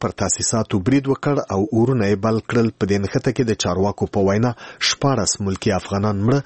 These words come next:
او اتیا نور ټپیان شول. بلخوا د بلوچستان په چمن سیمه کې هغه پرلت چې د چمن سپین بولدک د دروازې د پرانیستو لپاره له څه پاسه، څه د پاسه دوه میاشتو راهیسې پیل شوی و، پای ته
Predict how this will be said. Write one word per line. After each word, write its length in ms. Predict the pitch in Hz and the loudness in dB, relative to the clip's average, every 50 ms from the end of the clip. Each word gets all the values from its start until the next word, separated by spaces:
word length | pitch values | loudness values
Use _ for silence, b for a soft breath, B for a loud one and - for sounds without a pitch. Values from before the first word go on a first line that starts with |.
| B B B B B 110 | B B B B B -2
او 60 | 101 101 - 98 | 0 0 0 -2
اتیا 200 | 98 - 104 92 95 104 | -4 -2 -2 0 0 0
نور 100 | 110 107 - - | 0 0 0 -2
ټپیان 320 | 123 107 - 139 131 113 101 - | -2 0 0 0 0 0 0 -2
شول. 180 | - 123 117 - B B B B B B | 0 0 -2 -2 B B B B B B
بلخوا 260 | 147 143 135 147 143 135 131 | 0 0 2 0 0 0 2
د 120 | 131 123 113 101 | 2 2 0 0
بلوچستان 640 | 104 101 104 101 - - - - - 131 127 123 117 - | 0 -2 -2 -2 -4 -4 -6 -4 -2 -2 -2 -2 -2 -4
په 60 | - 107 - | -4 -4 -2
چمن 280 | - 104 101 113 117 113 107 - - | -2 -2 0 0 0 0 -2 -2 0
سیمه 220 | - 156 143 107 - | 0 2 2 0 0
کې 100 | - 107 90 B B B B B - | 0 -2 -2 B B B B B 0
هغه 160 | 139 131 135 - - - | 0 2 0 0 -2 -2
پرلت 340 | 117 107 110 127 147 135 - _ - b b b b b | -2 0 2 2 0 0 -2 _ -20 b b b b b
چې 100 | - - 107 98 92 98 | 0 2 2 2 2 2
د 160 | 92 90 - - | 0 0 -2 -2
چمن 340 | - 107 104 113 117 117 113 - - - | -2 0 0 0 0 0 -2 -2 -4 -4
سپین 240 | - - 143 143 127 98 | 0 0 2 2 2 2
بولدک 420 | 98 98 98 90 101 95 85 - | 2 2 2 0 0 -2 -2 -2
د 80 | 104 92 98 | -2 -2 0
دروازې 340 | 95 98 101 101 95 127 123 | 0 0 2 2 2 2 0
د 80 | 107 101 - | 0 -2 -4
پرانیستو 460 | - 104 95 95 90 - - - 120 113 | -2 -4 -2 -2 -4 -4 -2 0 2 2
لپاره 300 | 110 - 127 127 131 123 B B B B B B | 0 0 0 -2 -2 -2 B B B B B B
له 120 | 110 107 101 - - | 0 0 2 0 -2
څه 80 | 107 95 90 - | -4 -4 -2 0
پاسه، 380 | 110 - - - - 123 113 120 - - _ _ _ _ - - _ _ _ _ _ _ _ - - - _ - | 0 0 0 0 0 0 -2 -2 -4 -8 _ _ _ _ -20 -20 _ _ _ _ _ _ _ -20 -20 -16 _ -4
څه 80 | - 139 117 | -2 0 0
د 100 | 117 - | 0 0
پاسه 340 | - 123 120 113 - - 113 101 - - | 0 -2 -2 0 0 -2 -2 -2 -4 -6
دوه 320 | 101 101 101 123 135 139 120 | -6 -2 0 2 2 2 2
میاشتو 320 | 104 90 - - - - | 0 0 -2 -4 -2 -2
راهیسې 260 | 92 95 92 - 98 - - 90 | 0 0 0 0 -2 -2 -2 0
پیل 120 | 92 92 95 - | 0 0 0 2
شوی 220 | - 160 151 151 147 | 2 4 4 4 4
و، 160 | 147 151 151 B B B B B B - | 4 2 0 B B B B B B -6
پای 140 | 101 95 98 | -4 -4 -2
ته 100 | - 113 | -2 -2